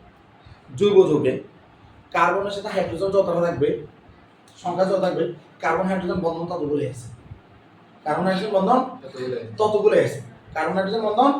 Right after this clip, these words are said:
Speaker 1: ততগুলোই আছে। আর কার্বন সংখ্যা যা থাকবে, কার্বনের সাথে কার্বনের বন্ধন তার থেকে কম থাকবে। কথা বোঝা যাচ্ছে? কে বুঝি? কার্বনের সাথে কার্বনের বন্ধন এক কম থাকবে। আমরা একটু অ্যালকেনে যাই।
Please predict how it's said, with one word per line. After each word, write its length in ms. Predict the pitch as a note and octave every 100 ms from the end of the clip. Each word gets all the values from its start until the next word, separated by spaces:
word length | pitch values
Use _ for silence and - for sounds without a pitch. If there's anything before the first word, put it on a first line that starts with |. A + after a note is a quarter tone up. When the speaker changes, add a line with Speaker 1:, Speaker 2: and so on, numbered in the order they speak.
| - - A#3
Speaker 1:
ততগুলোই 500 | A#3 A3+ A#3 G3+ -
আছে। 180 | - - - - - - - - -
আর 280 | A3 - - - - - - -
কার্বন 360 | - G3+ A#3 A#3+
সংখ্যা 260 | A#3 A#3+
যা 140 | A3+ G#3+
থাকবে, 320 | G#3+ D#3+ C#3+ - - - -
কার্বনের 320 | F#3+ F#3 G3+
সাথে 180 | G3 G#3+
কার্বনের 380 | A3 E3 E3+ F#3+
বন্ধন 240 | F3+ F3+
তার 140 | F#3 -
থেকে 180 | E3+ D#3
কম 220 | - C3
থাকবে। 400 | A#2+ A#2+ A#2 - - - - - - - - -
কথা 140 | E3+
বোঝা 200 | F3+ G#3
যাচ্ছে? 140 | G#3 -
কে 120 | A3+
বুঝি? 340 | A3 - - - - -
কার্বনের 260 | D3+ D#3+ F3
সাথে 120 | G3
কার্বনের 260 | F3+ F3+ G3
বন্ধন 200 | F#3+ A3
এক 140 | F#3+
কম 100 | E3+
থাকবে। 240 | E3+ A#2+ A#2 -
আমরা 160 | - F#3+
একটু 260 | A3+ A3+ -
অ্যালকেনে 640 | F#3+ F#3 F#3 - A#3 G3
যাই। 220 | C3 -